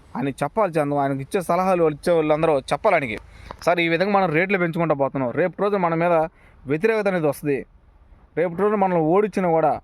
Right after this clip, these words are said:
మన పరిస్థితి ఏంది?" అని చెప్పి అక్కడ సలహాలు ఇచ్చేవాళ్ళు కూడా చెప్పలేదు వాళ్ళని. అందుకే ఈరోజు జగన్ గారు ఈరోజు కేవలం పదకొండుకే పరిమితమయ్యాడు. మరికొంతమంది ఈవీఎంలో మోటం, మోసం జరిగింది, ఈవీఎంల ద్వారా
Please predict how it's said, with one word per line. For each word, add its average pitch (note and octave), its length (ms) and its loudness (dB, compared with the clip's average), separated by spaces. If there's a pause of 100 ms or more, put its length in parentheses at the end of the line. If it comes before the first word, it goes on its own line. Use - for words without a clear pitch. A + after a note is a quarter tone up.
(260)
మన C3 100 -4
పరిస్థితి E3+ 380 -4
ఏంది?" D#3+ 160 0
అని C#3 100 -2
చెప్పి C3+ 400 -6 (320)
అక్కడ - 180 -6
సలహాలు F#3 420 0
ఇచ్చేవాళ్ళు D#3+ 280 -2
కూడా D#3+ 200 0
చెప్పలేదు C3+ 260 -2
వాళ్ళని. A2 320 -4 (520)
అందుకే D#3 260 -2
ఈరోజు D3+ 180 2
జగన్ C#3 200 0
గారు C3+ 200 0
ఈరోజు B2 460 -2 (180)
కేవలం C#3 220 -2
పదకొండుకే B2+ 440 -4
పరిమితమయ్యాడు. A2 560 -6 (540)
మరికొంతమంది G#3 760 0 (440)
ఈవీఎంలో G#3 480 0
మోటం, D#3+ 460 0
మోసం E3+ 260 0
జరిగింది, C#3+ 400 0
ఈవీఎంల G3+ 460 0
ద్వారా E3+ 320 2